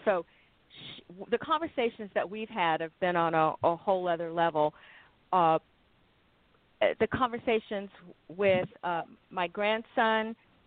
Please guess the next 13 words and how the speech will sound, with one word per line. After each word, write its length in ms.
uh, 460
at, 880
at 140
nine, 640
he, 760
he, 280
I 40
mean, 120
he 160
saw, 420
he 220
saw 220
part 260